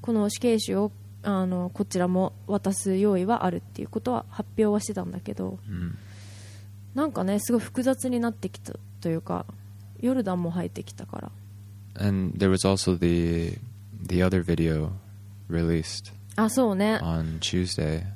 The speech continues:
Speaker 1: うん。
Speaker 2: where they threatened to, uh, behead President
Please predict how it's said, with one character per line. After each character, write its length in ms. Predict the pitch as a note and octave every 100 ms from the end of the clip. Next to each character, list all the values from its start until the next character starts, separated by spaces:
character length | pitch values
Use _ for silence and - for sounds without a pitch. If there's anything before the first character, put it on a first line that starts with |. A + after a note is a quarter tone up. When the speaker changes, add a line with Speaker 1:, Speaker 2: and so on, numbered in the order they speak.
| - -
Speaker 1:
う 100 | G3+
ん。 360 | F#3+ F3+ G3 - -
Speaker 2:
where 200 | - F2
they 280 | E2+ E2+ E2
threatened 500 | - F2+ E2+ E2 E2 -
to, 540 | - E2+ E2 D#2+ D#2+ F#2+ - - - - - - -
uh, 420 | - E2+ E2+ E2+ D#2+
behead 540 | F2+ E2+ F2 E2+ - - - - - - - - - - -
President 480 | F2+ E2+ E2+ E2